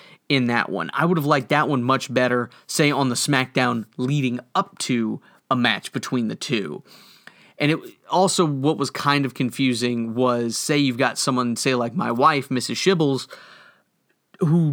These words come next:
doesn't watch wrestling and for nearly as long as I have, she's looking at all of the stuff that happened in the Firefly Funhouse match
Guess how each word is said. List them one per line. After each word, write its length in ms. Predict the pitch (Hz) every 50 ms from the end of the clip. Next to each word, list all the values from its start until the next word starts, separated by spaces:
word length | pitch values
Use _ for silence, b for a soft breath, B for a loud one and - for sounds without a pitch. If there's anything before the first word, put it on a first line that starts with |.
| 135 131
doesn't 440 | 139 160 160 151 139 156 151 139 135
watch 380 | 120 123 131 131 131 - - -
wrestling 600 | 120 131 131 123 - - - 127 120 120 120 120 117
and 240 | - 127 123 120 107
for 300 | - - 135 127 123 120
nearly 480 | 120 120 139 175 208 233 220 185 160 139
as 80 | 117
long 260 | 120 123 120 117 117 113
as 80 | 110
I 200 | 123 127 151 160
have, 540 | 147 131 123 - - 101 95 85 101 113 - b b b b b b b b b b
she's 360 | - - - 208 220 196 175
looking 280 | 165 151 143 151 131
at 60 | 127 127
all 260 | 123 127 127 123 123
of 140 | 117 107 104
the 80 | 123
stuff 240 | - - 139 127 120
that 120 | - 113 -
happened 320 | 123 123 120 - - 120
in 40 | 117
the 60 | 113
Firefly 440 | - - 123 123 120 - - 117 123
Funhouse 520 | - - 127 120 117 120 117 113 113 -
match 400 | - - - 113 110 - - -